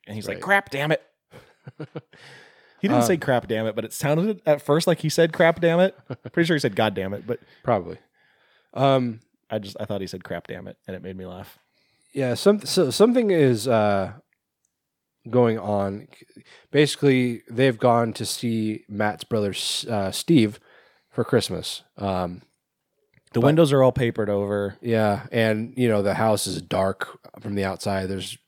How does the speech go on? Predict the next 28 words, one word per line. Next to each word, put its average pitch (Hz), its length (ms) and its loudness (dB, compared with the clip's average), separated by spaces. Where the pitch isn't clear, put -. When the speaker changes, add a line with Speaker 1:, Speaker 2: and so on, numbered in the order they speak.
Speaker 2:
there's 98 200 -8
no 104 200 0
l-, 90 260 -12
real 98 140 -4
light 104 500 -2
going 107 240 -2
on. 104 300 0
Um, 90 540 -4
and 92 500 -4
but, 113 380 -4
so - 120 -8
Matt 127 240 0
goes 127 160 2
in 120 80 -2
the 110 80 -2
house, 104 380 0
and 107 140 -6
he's, 98 200 -6
he's 98 200 -10
looking 95 280 -10
for 95 120 -14
Steve, 90 380 -10
who, 92 320 -10
um, 90 460 -10
he 98 280 -10
eventually 98 640 -6
finds. 117 760 0
Um, 90 540 -10